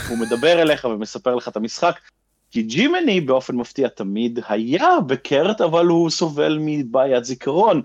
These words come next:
אז ככל שאתה מתקדם במשחק, הוא נזכר יותר ומספר לך דברים יותר על העולם של המשחק. אה, הוא עוזר לך גם למצוא כל מיני דברים נסתרים, הוא משנה את הצבע שלו לפי, אה, דברים שיש במשחק. אה, אה,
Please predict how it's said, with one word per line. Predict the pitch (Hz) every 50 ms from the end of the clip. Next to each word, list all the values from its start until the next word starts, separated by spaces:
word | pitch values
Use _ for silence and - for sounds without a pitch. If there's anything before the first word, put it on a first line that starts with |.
| - - - _ _ _ _ _ -
אז | 110 113 117 107 -
ככל | - 120 131 131
שאתה | 131 -
מתקדם | 131 123 117 - 139 139 143 143
במשחק, | 143 131 120 - 123 113
הוא | - - 131 120
נזכר | 117 104 - - - - 151 147 143 135
יותר | 127 120 120 107 101
ומספר | 101 101 101 - - 104 - 127 120
לך | 110 - - 98
דברים | 95 101 101 101 95
יותר | 95 - - 101 95
על | 95 95
העולם | 92 90 95 107 127 - 170
של | - 156 139
המשחק. | 120 123 120 - - 127 117 107 - _ _ _ _ _ _ _ _ _ _ _ -
אה, | 104 107 107
הוא | 123 120
עוזר | 123 113 127 127
לך | 127 120 123
גם | 120 120 117 110 110
למצוא | 110 107 - - 139 131
כל | 135 139 131
מיני | 123 120 117 113
דברים | 110 107 110 113 107 120 117 117
נסתרים, | 113 - - - - 113 110 143 165 196 202 196 202 - - _ _ _ _
הוא | - 120 113
משנה | 113 107 - 123 120 127
את | 120 117
הצבע | - - - 135 127 120 120
שלו | - - 117 110 104
לפי, | 101 104 101 - - 113 104 107 104
אה, | 104 101 98 98 98 98 98 104 104
דברים | 113 107 107 107 110 110 107
שיש | - 110 104 101
במשחק. | 107 101 104 104 - - - 214 208 190 - - _ _ _ _ _ _ _ _ _ _ _ - -
אה, | 110 113 113 110 104 104 104 104 101 101 101 101 98 95 90 90 90 _ _ _ _ _ _ _ _ _ _ _ _ _ _ _ _ _ _ - - _ -
אה, | 131 120